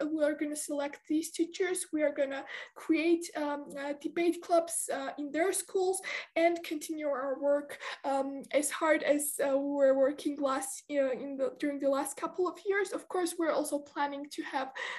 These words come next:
uh, regional and national tournaments and different public debates throughout this year. Uh, participation in international, uh,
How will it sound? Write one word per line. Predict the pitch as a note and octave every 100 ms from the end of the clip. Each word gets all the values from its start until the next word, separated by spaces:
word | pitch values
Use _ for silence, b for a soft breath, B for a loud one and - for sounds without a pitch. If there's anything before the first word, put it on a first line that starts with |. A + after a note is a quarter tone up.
| B D4
uh, | D4
regional | E4+ F4 F4+ E4+ D#4+ D4+ - -
and | C#4 C#4
national | C#4+ D#4 - E4
tournaments | D#4+ - D4+ D4 C#4+ D4
and | B3+ C4+
different | C#4+ C4+ C4+
public | - C#4+ D#4 -
debates | F4 F#4 F#4 - -
throughout | F4+ F4+ F4
this | F4+ E4+ -
year. | F#4 F#4+ - B B -
Uh, | D4
participation | D4 D4+ D4 D4 - D#4 C#4+ D4+ C#4
in | C#4 B3
international, | C#4+ C#4 D4 C#4 D4 - C#4+ C4+ C#4+ B B
uh, | D4 D4